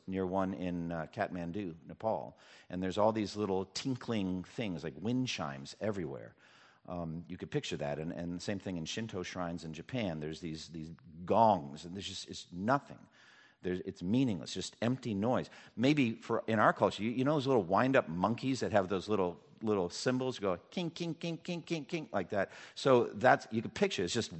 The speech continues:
what truth, what power is coming from that? None. It's just empty noise. Tongues that do not flow from love are worthless. So imagine then, let's make it very practical, someone getting up in front of the Corinthian congregation filled with pride,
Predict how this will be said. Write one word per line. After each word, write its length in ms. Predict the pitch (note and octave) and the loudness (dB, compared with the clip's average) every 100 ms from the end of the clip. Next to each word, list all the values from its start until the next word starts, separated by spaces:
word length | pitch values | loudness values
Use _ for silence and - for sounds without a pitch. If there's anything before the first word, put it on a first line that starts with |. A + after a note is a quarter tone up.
| E2 _ _ - - - _ _ - | -12 _ _ -20 -20 -20 _ _ 4
what 240 | D#3+ - | 4 4
truth, 480 | - F3 C3 - A2 | 4 6 6 4 4
what 280 | C3+ - - | 4 4 6
power 360 | D3 C#3 A2+ | 10 12 10
is 80 | F#2 | 4
coming 200 | C#3 B2 | 0 0
from 120 | G2 | 0
that? 160 | D2+ - | -2 0
None. 420 | G#2 A2+ D2+ C2+ _ _ _ _ _ _ | 4 4 4 -6 _ _ _ _ _ _
It's 140 | A2+ - | -4 0
just 220 | D#3+ - D3+ | 0 4 6
empty 360 | F3+ - D3 | 6 4 4
noise. 760 | A#2+ C3+ A#2+ D#2+ - - - - - - - | 8 8 8 4 -4 -6 -6 -8 -16 -14 0
Tongues 420 | - E3 F3+ C3 | 6 8 8 4
that 140 | A2 | 2
do 120 | C3+ | 6
not 220 | C#3 D#3 - | 6 6 4
flow 560 | - D3 C3 G2+ G#2+ - - | 10 12 12 12 8 -2 -4
from 260 | - A2 | 2 8
love 440 | B2 B2+ F#2+ E2 - - | 12 12 12 8 -4 -2
are 140 | G2 | 0
worthless. 500 | F#2 A2+ B2+ - D3 | 4 6 6 6 -6
So 220 | - C#3 C3+ | 4 6 6
imagine 720 | C3+ D3 E3 F#3 D3 C3+ A#2 | 8 12 12 10 6 4 6
then, 320 | G#2+ G2+ G#2 - - - | 6 6 2 -6 -14 -8
let's 200 | - - A2 | -8 -2 0
make 160 | A#2 | 2
it 60 | G#2 | 6
very 160 | A2+ | 4
practical, 480 | - C#3 C#3 F#2+ F#2+ | 10 10 10 4 0
someone 320 | - C3 C3 | 2 4 4
getting 320 | A2+ B2+ C#3 D3 | 8 8 10 8
up 160 | D3+ | 8
in 60 | E3 | 4
front 180 | D#3 D3+ | 4 6
of 80 | |
the 80 | D#3 | 4
Corinthian 560 | - D#3 D3+ D3+ D#3+ D#3+ | 4 6 6 2 0 4
congregation 680 | D#3 D3+ E3 B2 G2+ A2+ G#2 | 8 8 8 6 4 2 -4
filled 360 | - D3 D#3+ | 2 4 6
with 120 | G3 | 6
pride, 540 | - D3 C3 C3 C3+ | 10 12 12 12 10